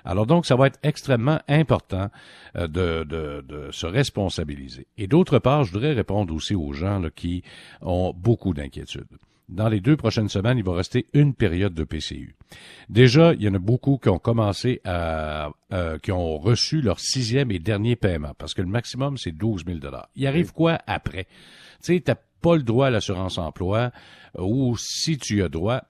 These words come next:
Speaker 1: vous allez être transféré automatiquement à l'assurance emploi. Ceux qui avaient droit à l'assurance emploi, vous allez poursuivre comme si rien n'était. Ceux qui n'avaient pas le droit à l'assurance emploi,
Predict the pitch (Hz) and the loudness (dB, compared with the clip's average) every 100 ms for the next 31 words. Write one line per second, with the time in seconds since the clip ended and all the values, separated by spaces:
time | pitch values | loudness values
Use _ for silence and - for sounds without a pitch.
0 | _ 117 110 139 151 160 - 139 131 135 | _ -6 0 2 2 0 0 0 2 0
1 | 127 151 _ 170 185 - 143 113 - - | 0 -2 _ 2 2 4 2 0 -4 -2
2 | 120 90 - 80 76 85 69 - 53 - | 0 0 -2 -4 -6 -8 -10 -12 -14 -18
3 | - - - - - - - 160 175 - | -20 -20 -18 -4 -2 -2 4 6 6 2
4 | 131 135 143 - 104 95 107 123 - 85 | -2 0 -2 -4 -4 -2 0 0 -2 -4
5 | 92 95 131 156 117 110 95 98 98 82 | 0 2 2 2 0 0 -2 -2 -4 -6
6 | - 90 117 - - - 80 85 92 - | -6 -4 -4 -6 -18 -14 -6 -4 -4 0
7 | 120 - 123 131 120 95 - 82 80 82 | -2 0 0 0 -2 -4 -4 -4 -4 -6
8 | 69 - - _ _ - - - - - | -8 -14 -20 _ _ -20 -20 -20 -6 4
9 | 170 - 123 107 95 - 139 117 123 151 | 4 4 0 0 0 2 2 2 2 2
10 | 104 - 95 101 98 90 76 98 110 131 | 0 -2 -2 -2 -2 -4 -4 -2 -2 -2